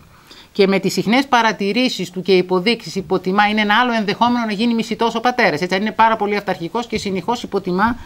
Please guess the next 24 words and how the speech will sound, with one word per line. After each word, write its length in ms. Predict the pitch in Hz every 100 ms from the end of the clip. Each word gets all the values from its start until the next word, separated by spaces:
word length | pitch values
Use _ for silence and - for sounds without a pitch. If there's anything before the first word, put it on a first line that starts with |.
| - -
το 80 |
παιδί 340 | 214 226 220 202
του. 200 | 127 110 - - - -
Οπότε 520 | 175 208 247 196 180 - -
φαίνεται, 480 | - 240 269 220 220
ας 120 | 202
το 100 | 185
πούμε, 260 | 202 226 202
πανίσχυρο 640 | 185 202 277 - 190 180
στα 160 | 175
μάτια 300 | 175 196 165
του 100 | 160
παιδιού 340 | 147 147 175 277
του, 120 | 269
το 80 | 233
οποίο 220 | 220 269
δεν 200 | 226 277
αισθάνεται 480 | 233 - 247 262 240
αντάξιο 460 | 214 208 247 - 247
των 240 | 240 226
προσδοκιών 680 | 226 208 214 214 214 240 175
του 80 | 160
συγκεκριμένου 680 | 165 156 151 156 160 143
πατέρα. 500 | 139 127 139 117 92